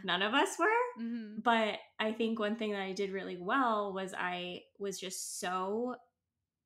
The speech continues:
Speaker 1: driven by relationship building and
Speaker 2: Mm-hmm.
Speaker 1: community organization. I was not coming at it from a place of, like,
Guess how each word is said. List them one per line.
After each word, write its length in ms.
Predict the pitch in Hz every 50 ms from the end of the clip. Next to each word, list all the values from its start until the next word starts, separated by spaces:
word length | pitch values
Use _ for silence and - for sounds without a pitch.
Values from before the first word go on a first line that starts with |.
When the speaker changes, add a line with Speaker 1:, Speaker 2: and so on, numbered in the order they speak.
| _ _ _ _ _ _ _ _ _ _ _ - 190 196
Speaker 1:
driven 560 | 196 - 208 196 190 185 208 220 233 247 247 214
by 460 | 202 185 180 180 180 175 175 180 -
relationship 800 | - 196 180 170 165 170 180 - 220 214 208 - 226 220 214 214 - _ -
building 420 | 233 220 220 214 214 214 214 208
and 120 | 202 190 185
Speaker 2:
Mm-hmm. 60 | 220
Speaker 1:
community 720 | 202 180 180 180 180 185 185 190 190 185 185 185 185 - -
organization. 720 | - 196 190 185 196 190 185 185 175 180 180 - 202 190 185
I 100 | 185 180
was 160 | 180 180 208
not 260 | 196 185 - - -
coming 300 | - 202 185 180 180 180
at 120 | 170 170
it 100 | - -
from 140 | - 190 185
a 60 | 175 175
place 300 | - 185 - 185 - -
of, 100 | - -
like, 220 | - 73 - -